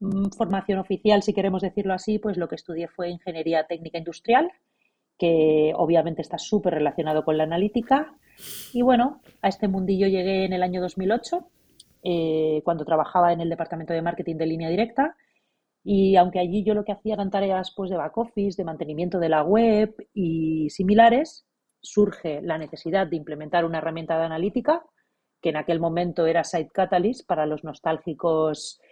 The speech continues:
eh, recordarán el nombre, los más modernos ya lo conocen como Adobe Analytics. Y, eh, una vez implementada la herramienta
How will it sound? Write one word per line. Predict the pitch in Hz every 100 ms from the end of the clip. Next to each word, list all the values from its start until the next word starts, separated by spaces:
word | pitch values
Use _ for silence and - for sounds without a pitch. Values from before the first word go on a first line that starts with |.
| _ -
eh, | 185 175
recordarán | 151 165 156 151 151
el | 147
nombre, | 160 175 180
los | 170 151
más | 156 151
modernos | 151 151 156 151 147 143
ya | 160
lo | 151
conocen | 156 151 165
como | 143 147
Adobe | 151 151
Analytics. | 147 147 175 214 220 - - _ _ _ _ _ _ _ -
Y, | 220 233 254 -
eh, | - 196
una | 190 190
vez | 185 180
implementada | 190 185 180 180 180 180
la | 180
herramienta | 185 196 247 254 277 330